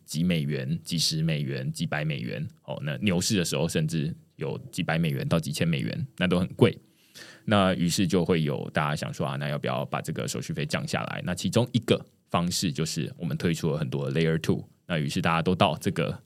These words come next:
Layer two上面去使用，那手续费现在，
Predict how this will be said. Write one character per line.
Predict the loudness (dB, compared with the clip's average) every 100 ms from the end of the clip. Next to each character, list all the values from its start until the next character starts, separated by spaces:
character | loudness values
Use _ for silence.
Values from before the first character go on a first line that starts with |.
| _ 2
Layer | 4
two | 6 4
上 | 4 2
面 | 2
去 | 0
使 | -2 -2
用， | -2 -4 -4
那 | -4
手 | -4 -4
续 | -2
费 | 0 -2 -4 _ _
现 | 4 4
在， | 4